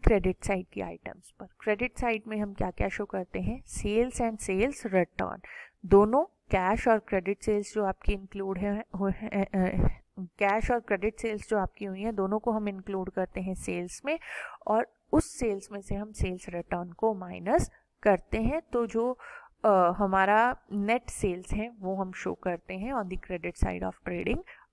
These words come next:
account। Then closing stock, जो भी goods आपका unsold पड़ा है at the end of the year, वो closing stock होता है और उसे भी हम शो करते हैं on the credit side of trading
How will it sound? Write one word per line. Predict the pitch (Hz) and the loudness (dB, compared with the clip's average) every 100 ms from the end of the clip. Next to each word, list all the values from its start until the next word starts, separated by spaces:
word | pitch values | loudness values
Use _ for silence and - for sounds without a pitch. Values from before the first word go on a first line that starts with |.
| - | -8
account। | 185 185 - - - - _ _ 214 | -6 -6 -6 -10 -20 -20 _ _ 0
Then | 240 151 165 - | 2 2 -2 -2
closing | 185 170 214 226 | 0 2 2 0
stock, | - 240 254 _ | -2 -2 -2 _
जो | 214 175 | 2 6
भी | 214 | 6
goods | - 214 - | 6 4 10
आपका | 202 185 - 220 | 8 8 2 4
unsold | 226 - 196 202 214 - 240 233 262 262 | 4 2 0 2 0 2 4 4 4 2
पड़ा | - 190 185 180 | 0 0 0 0
है | 190 220 | 0 0
at | - 190 | 2 2
the | 190 185 190 | 2 -2 -2
end | 185 | -2
of | 190 180 | -2 -2
the | - 185 | 0 0
year, | 185 220 | 0 -2
वो | 240 254 - - | 2 2 0 2
closing | 214 185 185 | 2 4 0
stock | 175 - 175 - | -4 -6 -6 -6
होता | 175 - 180 | -10 -8 -6
है | 180 | -2
और | 180 | -2
उसे | 180 - 220 | 2 4 4
भी | 220 | 8
हम | 208 196 | 6 8
शो | 208 | 0
करते | 185 185 175 202 | 2 0 -2 -4
हैं | 269 | -4
on | 220 | -4
the | 190 | -6
credit | - 185 180 190 - | -4 -4 -2 -2 0
side | 190 180 | 0 0
of | 185 247 - - _ - | 0 0 -6 -20 _ -2
trading | 185 170 208 | 0 2 0